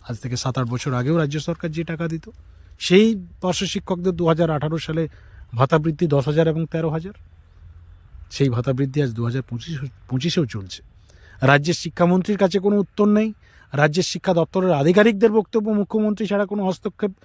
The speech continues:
মানে মুখ্যমন্ত্রী ছাড়া আর কোনো অপশন নেই, কিছু করা সম্ভব নয়। আর মুখ্যমন্ত্রীর পাত্তা পাওয়া মানে বুঝতেই পারছেন, শিক্ষামন্ত্রীকে দু চার দিন আগেই ধমক দিয়েছে একটা পলিসি মেকিং করার জন্য, আপনারা জানেন।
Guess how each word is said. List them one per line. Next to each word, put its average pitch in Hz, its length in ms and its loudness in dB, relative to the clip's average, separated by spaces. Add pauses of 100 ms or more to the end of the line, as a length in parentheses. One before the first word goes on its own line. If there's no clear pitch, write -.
(280)
মানে 175 120 8
মুখ্যমন্ত্রী 208 480 2
ছাড়া 190 220 4
আর 208 60 6
কোনো 220 220 0
অপশন 214 280 0
নেই, 226 200 -2 (380)
কিছু 180 200 -6
করা 196 200 4
সম্ভব 208 380 2
নয়। 220 120 -8 (920)
আর 147 140 0
মুখ্যমন্ত্রীর 190 540 0
পাত্তা - 280 0
পাওয়া 190 220 2
মানে 190 140 2
বুঝতেই 180 300 -2
পারছেন, 185 320 -8 (840)
শিক্ষামন্ত্রীকে 185 640 4
দু 170 120 -2
চার 175 180 0
দিন 180 120 0
আগেই 175 200 2
ধমক 170 260 0
দিয়েছে 180 320 -2
একটা 165 160 -4
পলিসি 165 340 -4
মেকিং 165 260 0
করার 147 220 0
জন্য, 135 260 -4
আপনারা 131 280 -6
জানেন। 135 300 -2